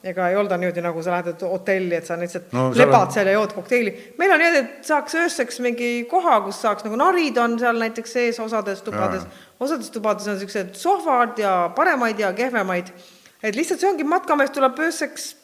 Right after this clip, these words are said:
Speaker 1: pik-, viskab pikali,
Speaker 2: No jaa, aga
Speaker 1: hommikul
Speaker 2: okei,
Speaker 1: läheb
Speaker 2: aga
Speaker 1: matkale. Hästi lihtne on.
Speaker 2: et kui läks juba siin promomiseks, et, et palju see maksab,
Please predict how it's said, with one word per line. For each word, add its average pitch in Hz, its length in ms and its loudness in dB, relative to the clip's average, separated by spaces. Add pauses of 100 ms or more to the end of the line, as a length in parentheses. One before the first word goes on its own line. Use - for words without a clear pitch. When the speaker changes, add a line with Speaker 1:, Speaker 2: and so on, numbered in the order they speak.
Speaker 1:
pik-, 254 140 -12 (100)
viskab 254 300 -8
pikali, - 240 0
Speaker 2:
No 170 80 8
jaa, 180 80 10
aga 170 100 6
Speaker 1:
hommikul 170 140 6
Speaker 2:
okei, 202 140 6
Speaker 1:
läheb 170 160 8
Speaker 2:
aga 131 160 4
Speaker 1:
matkale. 226 320 0
Hästi 311 200 0
lihtne 330 380 2
on. 135 60 2
Speaker 2:
et 156 100 -2
kui 160 80 8
läks 180 240 6
juba 143 180 0
siin 139 160 -4
promomiseks, 131 640 0
et, 123 220 -4
et 113 160 -8
palju 151 240 0
see 120 100 -6
maksab, 143 400 -6